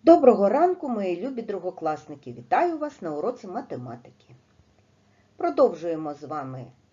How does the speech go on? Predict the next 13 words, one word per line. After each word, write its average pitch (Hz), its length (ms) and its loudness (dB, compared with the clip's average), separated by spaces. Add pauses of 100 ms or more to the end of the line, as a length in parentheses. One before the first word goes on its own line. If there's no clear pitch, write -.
(280)
обчислювати 143 960 -10 (180)
приклади 135 600 -8
на 127 160 -12
множення, 285 760 -8 (440)
будемо 175 420 -2
порівнювати 147 680 -6
вирази 135 460 -8
і 123 160 -18
числа 294 520 -6 (160)
і 175 80 -10
розв'язувати 196 880 -4 (220)
задачі. - 600 -14 (2750)
Попрацюємо 311 800 0